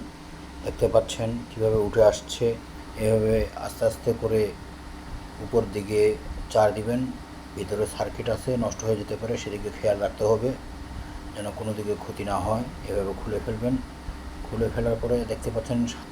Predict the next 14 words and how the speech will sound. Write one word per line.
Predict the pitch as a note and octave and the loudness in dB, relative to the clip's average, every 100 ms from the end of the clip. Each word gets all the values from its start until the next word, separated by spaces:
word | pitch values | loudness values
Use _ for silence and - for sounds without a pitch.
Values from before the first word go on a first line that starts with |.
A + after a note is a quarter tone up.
| - - | -8 -2
ছাই | G#2+ A2 | 2 2
বর্ণের | G#2+ A2 A2+ A2 | 2 0 0 -2
একটি | - G#2+ | -4 -2
যে | G#2+ | 0
প্লাস্টিক | A2+ A2 - A#2 | 4 2 2 -2
রয়েছে, | A#2 - A2+ | -2 -2 -4
এটিকে | - G#2 G#2+ | -4 0 0
আমরা | G#2 G#2+ - | 2 2 2
প্লাসের | A2 G#2 - G#2+ | 2 2 2 -2
মাধ্যমে | G#2+ G#2 A2+ C3+ C3+ | -4 -2 0 0 0
তুলে | A2 G2+ | -2 -2
ফেলব। | A2 G2+ C3+ E3+ - - - - - - - | -2 -4 -4 -4 -10 -12 -14 -14 -14 -12 -10
দেখতে | - A2 | -4 0
পাচ্ছেন | A2 - | 2 4